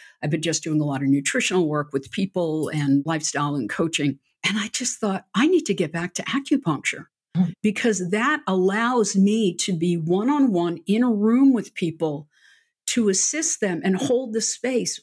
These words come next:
Speaker 1: with acupuncture to help that stuckness. That, because acupuncture is about energetically creating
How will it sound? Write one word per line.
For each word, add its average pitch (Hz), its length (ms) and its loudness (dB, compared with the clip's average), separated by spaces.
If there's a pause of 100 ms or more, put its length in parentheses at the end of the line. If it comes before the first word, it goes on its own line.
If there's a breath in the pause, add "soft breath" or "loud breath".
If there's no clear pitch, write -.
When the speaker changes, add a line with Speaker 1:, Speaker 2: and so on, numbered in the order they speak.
Speaker 1:
with 247 260 2
acupuncture 165 1000 -4 (640)
to 214 80 0
help 226 360 -4
that 202 220 -6 (260)
stuckness. - 760 -6 (360 soft breath)
That, 185 260 -2 (100)
because 226 260 0
acupuncture 269 800 -2
is 202 160 0
about 190 360 -2
energetically 233 1000 0 (680)
creating 233 640 0